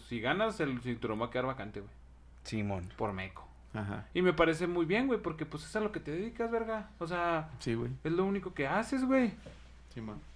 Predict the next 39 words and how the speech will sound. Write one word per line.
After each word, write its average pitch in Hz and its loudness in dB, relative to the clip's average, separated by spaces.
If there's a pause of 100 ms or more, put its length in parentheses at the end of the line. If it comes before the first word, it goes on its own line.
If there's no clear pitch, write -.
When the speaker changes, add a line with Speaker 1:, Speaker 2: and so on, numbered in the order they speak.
(240)
Speaker 1:
Bueno, 175 6
lo 131 6
que 131 4
deberías 120 4
de 170 2
hacer. 240 2 (440)
O 131 -12
sea, 139 2
de 139 4
eso 135 0
te 165 2
debería 117 2
de 131 2
dar 135 2
para 147 2
comer, 135 -2
¿no? 156 -4 (520)
Y 123 -4
como 131 4
los 160 8
morritos, 139 2
güey. 117 -2 (120)
Hay 117 -2
morritos 120 0
o 107 -2
hay, 110 -2
o 120 0
hay 113 -2
gente 120 -4
así, 135 -2
güey, 120 -2
que, 110 -4 (480)
que 113 0
realmente 117 4
les 104 -2
pesa 127 0
eso. 139 0
Por 113 0
ejemplo, 117 -2